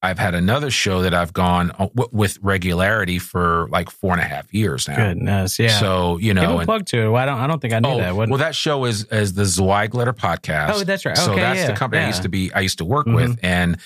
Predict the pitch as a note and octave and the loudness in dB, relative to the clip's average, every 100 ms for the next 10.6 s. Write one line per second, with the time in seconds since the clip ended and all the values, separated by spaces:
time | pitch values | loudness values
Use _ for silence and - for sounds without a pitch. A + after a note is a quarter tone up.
0 | - - - F#2+ G2 G#2 A2+ - - G2+ | -8 -2 0 0 0 0 -2 -4 -2 0
1 | F#2 F2+ F#2+ E2 - G#2 F2 E2+ - F2 | 0 -2 -2 -6 -4 -2 -2 -2 -4 -2
2 | F2+ F2 E2+ E2 A2 C3 G2 E2+ E2 F2+ | 0 0 0 0 2 2 2 0 0 0
3 | F#2 - G#2 G2+ F#2 F#2 F2 F2 A2 C3+ | 0 -2 -2 -2 0 0 -2 -2 0 0
4 | B2+ - A2 G2+ F#2+ F#2+ E2 E2+ E2+ E2 | 0 0 0 2 2 2 2 0 0 0
5 | - - _ - G2+ F#2 E2+ E2 F2 E2 | -4 -10 _ -2 0 2 0 0 2 2
6 | E2 E2+ E2+ - G#1+ F#2+ - F#2+ G#2 F2 | 0 0 -2 -4 -6 -8 -4 -2 0 0
7 | F#2+ - A2+ A2 F#2+ F2 G2 G2+ G2+ F#2+ | -2 0 0 2 0 0 0 -2 0 0
8 | F2 - F#2 F2+ F2+ E2 - _ F2 D#2+ | -2 -2 0 0 0 -2 -4 _ -4 0
9 | F2 E2 F2 E2 E2 E2 F2+ - F2 E2+ | 2 2 2 2 0 2 0 2 2 2
10 | D#2 D2+ - F#2+ D2 A1+ | -2 -2 -2 -2 -2 -6